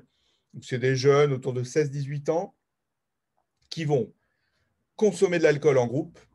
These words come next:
avec des ingestions immédiates, rapides, à recherche d'ivresse, d'accord ? Ça peut être combiné à des boissons énergisantes, et je vous rappelle que les boissons énergisantes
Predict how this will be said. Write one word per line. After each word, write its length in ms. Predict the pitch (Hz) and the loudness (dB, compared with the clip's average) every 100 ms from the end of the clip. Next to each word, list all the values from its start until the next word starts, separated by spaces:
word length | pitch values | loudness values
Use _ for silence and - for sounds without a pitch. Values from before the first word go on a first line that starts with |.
| _ _ _ _ _ - | _ _ _ _ _ -2
avec 580 | 143 139 113 - - _ _ _ _ _ _ - | 2 4 2 0 -18 _ _ _ _ _ _ -4
des 240 | 143 160 | -2 0
ingestions 680 | 165 165 156 - - 117 - - | -2 -4 -8 -14 -10 -8 -10 -10
immédiates, 520 | 160 156 131 117 - | -2 0 2 0 -2
rapides, 500 | 143 143 147 165 - _ | -8 -8 -8 -6 -8 _
à 140 | - 139 | -4 -2
recherche 420 | 143 139 160 127 | 0 -2 -6 -6
d'ivresse, 720 | 123 117 123 160 196 - - _ _ - | -10 -4 -2 -2 -6 -18 -20 _ _ -14
d'accord ? 520 | 110 - 127 175 240 _ _ _ _ _ _ | -12 -6 -6 -6 -12 _ _ _ _ _ _
Ça 240 | - 143 | -2 -2
peut 120 | 135 | 2
être 120 | 160 156 | -2 -2
combiné 420 | 170 165 165 165 | -8 -6 -2 2
à 100 | 135 | 2
des 120 | 120 | 0
boissons 540 | 110 156 147 170 156 151 | 0 0 0 -4 -8 -4
énergisantes, 840 | 143 139 127 117 117 143 170 - _ | -2 -2 -4 -6 -6 -6 -8 -18 _
et 60 | 110 | -12
je 60 | |
vous 60 | 104 | -8
rappelle 200 | 107 120 | -8 -10
que 80 | 120 | -10
les 100 | 107 | -6
boissons 280 | 123 123 123 | -6 -6 -8
énergisantes 720 | 120 113 110 120 117 - | -8 -10 -10 -10 -10 -14